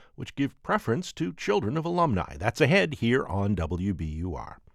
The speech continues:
On Wall Street, stocks closed the day mixed. The Dow was up about a half a percent at thirty-five two twenty-five. Nasdaq was down two percent at fourteen thousand and thirty-six,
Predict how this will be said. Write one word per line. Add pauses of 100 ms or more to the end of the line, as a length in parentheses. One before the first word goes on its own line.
(480)
On
Wall
Street,
stocks
closed
the
day
mixed.
The
Dow
was
up
about
a
half
a
percent
at
thirty-five
two
twenty-five. (460)
Nasdaq
was
down
two
percent
at
fourteen
thousand
and
thirty-six,